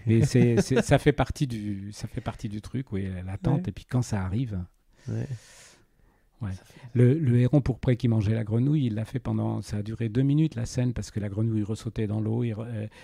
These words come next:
Speaker 1: il la reprenait, euh, et c'était, j'aurais voulu, euh, là, faire un film, quoi, mais je
Speaker 2: Mm.
Speaker 1: Et puis, j'ai eu des émotions en Afrique aussi, avec, euh,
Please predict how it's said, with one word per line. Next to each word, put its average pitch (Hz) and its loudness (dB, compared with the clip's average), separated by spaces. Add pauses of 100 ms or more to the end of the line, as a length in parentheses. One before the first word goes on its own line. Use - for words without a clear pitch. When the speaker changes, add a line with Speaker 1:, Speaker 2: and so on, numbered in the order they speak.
(220)
Speaker 1:
il 117 -6
la 110 -4
reprenait, 113 -4
euh, 127 -10
et 120 -4
c'était, 107 -6
j'aurais 98 -6
voulu, 104 -4
euh, 104 -4 (180)
là, 113 -6
faire 110 -10
un 117 -6
film, 113 -6
quoi, 92 -12
mais 98 -8 (140)
je - -4
Speaker 2:
Mm. 120 0 (1200)
Speaker 1:
Et 113 -10
puis, 110 -2
j'ai 101 0
eu 104 -2
des 104 -2
émotions 107 -4
en 95 -6
Afrique 117 -4
aussi, 110 -6
avec, 101 -6
euh, 92 -8